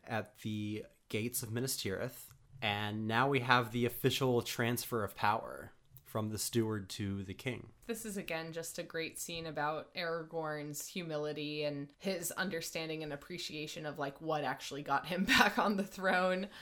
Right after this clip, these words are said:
Speaker 2: Faramir is ready to just be like, "Okay, I'm done." <laughs> "The stewards are over, like, you're king now."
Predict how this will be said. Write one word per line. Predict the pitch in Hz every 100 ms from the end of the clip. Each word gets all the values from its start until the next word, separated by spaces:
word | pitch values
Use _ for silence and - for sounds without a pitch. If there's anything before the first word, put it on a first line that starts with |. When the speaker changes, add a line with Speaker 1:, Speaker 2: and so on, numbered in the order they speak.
| - - - -
Speaker 2:
Faramir | 220 220 214 170 156
is | 156 165
ready | 165 160
to | 147
just | 143 147 -
be | 156
like, | 143 143 -
"Okay, | 165 - 269 339 381 - - - - -
I'm | - 175
done." | 190 262 254 226 247
<laughs> | - - - - - - - - - - -
"The |
stewards | 180 - 190 208 208
are | 233
over, | 247 262 170 160 156 -
like, | 160 147
you're | 147 147
king | 147 - 165
now." | 160 143 143